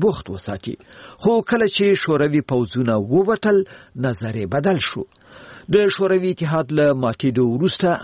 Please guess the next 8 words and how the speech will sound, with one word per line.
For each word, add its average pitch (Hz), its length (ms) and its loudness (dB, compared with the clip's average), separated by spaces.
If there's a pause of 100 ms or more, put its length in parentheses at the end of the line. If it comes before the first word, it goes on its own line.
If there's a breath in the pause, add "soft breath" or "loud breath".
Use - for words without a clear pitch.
امریکا 127 400 -2
افغانستان 117 600 -4
ته 196 120 0
شا 202 240 2
واړوله 104 520 -2 (440 loud breath)
او 127 160 2
دا 110 160 -2 (160)
هیواد 202 280 2